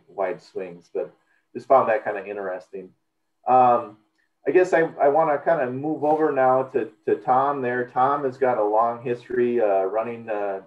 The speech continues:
hybrid trials and, and a variety of different research trials at the Southern Research Outreach Center, as well as across the state. And, uh, want to chat with Tom a little bit about, uh, you know, what a philosophy might be with, or a framework, uh,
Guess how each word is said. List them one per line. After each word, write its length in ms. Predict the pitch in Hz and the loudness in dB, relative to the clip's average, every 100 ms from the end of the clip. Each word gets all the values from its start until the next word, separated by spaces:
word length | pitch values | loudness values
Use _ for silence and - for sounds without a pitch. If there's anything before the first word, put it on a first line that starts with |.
| _ | _
hybrid 580 | 104 107 - - 110 | -6 -6 -8 -8 -8
trials 600 | - 101 107 110 107 107 104 | -4 -2 0 2 2 0 -4
and, 240 | 87 85 90 | -14 -18 -18
and 80 | |
a 80 | 90 | -16
variety 340 | 87 120 120 98 | -4 0 2 2
of 80 | |
different 240 | 98 95 90 | 0 -8 -12
research 360 | 87 - 90 - | -12 -10 -12 -8
trials 400 | 107 107 - - | -4 -4 -4 -6
at 140 | 95 | -8
the 60 | 92 | -8
Southern 300 | - 101 98 | -6 -4 -4
Research 420 | 98 95 101 95 | -6 -2 -4 -2
Outreach 400 | 95 95 98 95 | -4 -4 -6 -8
Center, 280 | 98 101 98 | -10 -8 -8
as 140 | 82 | -8
well 220 | 92 92 92 | -4 -4 -6
as 80 | |
across 340 | 92 - - - | -10 -6 -6 -8
the 80 | - | -6
state. 380 | - 101 104 - | 0 0 0 -8
And, 160 | 92 92 | -14 -8
uh, 200 | 90 90 - _ _ _ _ _ _ _ _ _ _ - | -8 -8 -14 _ _ _ _ _ _ _ _ _ _ -2
want 200 | 180 180 | 0 0
to 100 | - | 2
chat 240 | 156 175 | 4 4
with 140 | 156 | 0
Tom 240 | - 147 165 | 0 0 2
a 80 | 143 | 0
little 240 | 156 170 | -2 4
bit 220 | 139 135 | 6 6
about, 460 | 131 131 131 135 135 | 4 4 4 2 2
uh, 300 | 135 127 127 131 | 2 2 0 -4
you 80 | |
know, 120 | 131 131 | -2 0
what 180 | 151 | 0
a 60 | 139 - | 0 -2
philosophy 580 | 120 117 143 - 147 | 0 0 0 -6 -8
might 300 | 131 127 127 | -4 -2 -4
be 240 | 127 135 143 | -4 -4 -2
with, 320 | 123 113 117 _ | -2 -2 -6 _
or 260 | 113 101 92 | 0 0 -2
a 60 | |
framework, 560 | - 135 139 131 127 - - - | -4 -4 -2 -2 -4 -8 -20 -8
uh, 340 | 101 95 92 | -4 -4 -4